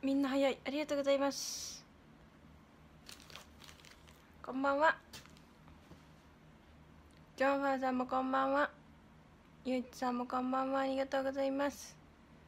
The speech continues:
おー、「テレビ見たよ」って。テレビ？何のテレビだ？こんばんは、ジョンファン、ジョン、ジョナブンさんもこんばんは。レッチングさんもこんばんは。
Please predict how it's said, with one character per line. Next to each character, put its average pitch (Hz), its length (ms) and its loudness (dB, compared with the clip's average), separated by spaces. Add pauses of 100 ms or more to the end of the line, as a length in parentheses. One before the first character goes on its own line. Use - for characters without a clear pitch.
(400)
お 294 320 -8
ー、 285 60 -12 (100)
「テ 320 60 -2
レ 339 100 0
ビ 302 140 -2
見 302 100 -2
た 320 100 0
よ」 302 140 6
っ 294 60 2
て。 285 180 -16 (160)
テ 370 120 4
レ 403 100 8
ビ？ - 200 -4 (340)
何 262 180 8
の 214 60 2
テ 202 140 -2
レ 170 100 -2
ビ - 60 -8
だ？ 233 200 -8 (760)
こ 294 120 0
ん 302 40 2
ば 311 120 6
ん 311 80 4
は、 311 140 6
ジ 269 100 2
ョ 262 100 6
ン 254 60 0
フ 262 60 0
ァ 240 80 4
ン、 - 40 -6 (280)
ジ 233 80 0
ョ 254 340 2
ン、 254 80 -6 (300)
ジ 214 100 2
ョ 254 60 6
ナ 262 120 6
ブ 208 120 -4
ン 214 100 -6
さ 220 120 -10
ん - 40 -8
も - 160 -12
こ - 80 -8
ん 202 80 -6
ば 214 80 -2
ん 220 80 -4
は。 247 160 2 (640)
レ 269 80 0
ッ 269 40 0
チ 277 140 -4
ン 269 40 -2
グ 269 60 -4
さ 277 120 0
ん 269 60 0
も 269 40 -6
こ 277 100 -2
ん 277 80 0
ば 285 80 0
ん 285 60 0
は。 294 160 2